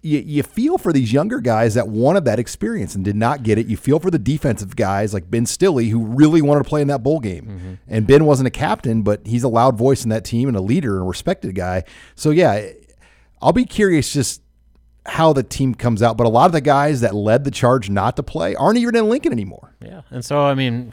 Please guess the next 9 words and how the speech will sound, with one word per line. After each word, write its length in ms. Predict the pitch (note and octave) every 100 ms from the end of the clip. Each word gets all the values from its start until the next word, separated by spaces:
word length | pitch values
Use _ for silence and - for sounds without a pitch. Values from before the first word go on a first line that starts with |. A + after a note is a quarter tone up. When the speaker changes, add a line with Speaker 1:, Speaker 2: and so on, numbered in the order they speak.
| -
Speaker 2:
y-, 240 | B2+ B2 C#3 - _ _ D#3 -
obviously 460 | B2+ D3 D#3 C#3+ B2
it's 120 | A2
impossible 520 | G#2+ A2+ A#2+ A#2+ A#2+
to 180 | A2 G#2 - - - - -
spin 320 | - - C3+
it 100 | A#2+
to 120 | -
where 440 | A2+ A2+ G#2+ G2+